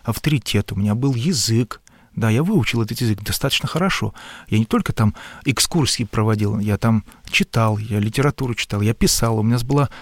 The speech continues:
своя колонка на «Радио России», на португальском, извините, я вещал. Мы там работали, все на португальском языке.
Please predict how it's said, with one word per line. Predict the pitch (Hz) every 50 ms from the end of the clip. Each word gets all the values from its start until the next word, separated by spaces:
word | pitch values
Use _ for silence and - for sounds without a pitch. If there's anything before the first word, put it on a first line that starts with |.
| -
своя | - - - 139 156
колонка | - - 185 151 120 120 113 110 - - 113
на | 113 113
«Радио | 107 110 104 107 107
России», | 104 110 104 - - 107
на | 104 110
португальском, | 104 - 123 - 175 165 139 110 107 - - - 113 113
извините, | 113 104 110 107 101 - - - 101 - - - - - - -
я | - 107
вещал. | 117 - - - 110 104 - - - - - - - -
Мы | - 120
там | 113 - 147
работали, | 151 170 190 175 220 240 - 113 107
все | - - 156
на | 170 165
португальском | - - 156 - 175 165 180 165 - - 160
языке. | 151 156 185 - 226 233 -